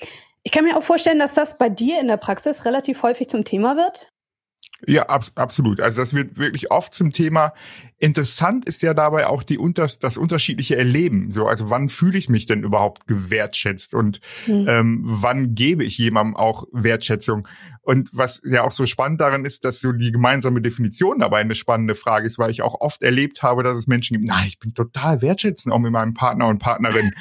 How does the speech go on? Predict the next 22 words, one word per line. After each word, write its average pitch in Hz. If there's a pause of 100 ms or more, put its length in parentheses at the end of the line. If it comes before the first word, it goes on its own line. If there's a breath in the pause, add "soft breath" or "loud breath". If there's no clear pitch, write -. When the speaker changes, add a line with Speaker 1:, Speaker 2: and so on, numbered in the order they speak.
(120 loud breath)
Speaker 1:
<laughs> -
Speaker 2:
Und 135
wenn 143
ich 139
dann 143
die 135
andere 147
Seite 139
frage, 127
„Was? 156 (260)
Wertschätzend?“ 226 (120)
Der, 160
der 156
kann 170
das 165
Wort 156
noch 160
nicht 185
mal 151 (100)
buchstabieren 165
oder 104
so. 107